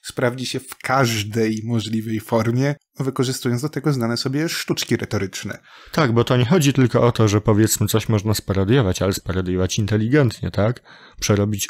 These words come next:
Speaker 2: Ucztę Platona na swoją manierę, tak żeby jeszcze tam szpilkę włożyć Platonowi, to już trzeba jednak troszkę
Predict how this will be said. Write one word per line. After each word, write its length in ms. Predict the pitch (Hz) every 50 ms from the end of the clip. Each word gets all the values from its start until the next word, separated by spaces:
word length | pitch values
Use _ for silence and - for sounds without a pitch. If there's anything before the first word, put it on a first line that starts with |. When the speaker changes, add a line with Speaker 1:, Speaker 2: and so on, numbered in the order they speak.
| -
Speaker 2:
Ucztę 300 | - 131 - - - 113
Platona 500 | - - 107 104 - - 117 110 104 104
na 120 | 101 101 98
swoją 380 | - - - 117 110 110 107
manierę, 440 | 104 98 98 101 107 110 107 104 101
tak 200 | - 110 104 95
żeby 200 | 95 101 101 104
jeszcze 340 | 107 110 104 - - 110 101
tam 200 | 101 104 101 101 -
szpilkę 460 | - - - - 131 117 98 - 101
włożyć 360 | 92 95 101 101 98 98 -
Platonowi, 640 | - - 113 104 - - 101 95 95 95 92 113 147 156 - - - - - _ - _
to 160 | - 90 87
już 200 | 104 135 - -
trzeba 420 | - - - 98 95 92 - 180
jednak 440 | - 107 98 90 90 110 123 135 -
troszkę 520 | - - 98 95 - - - 135 143 160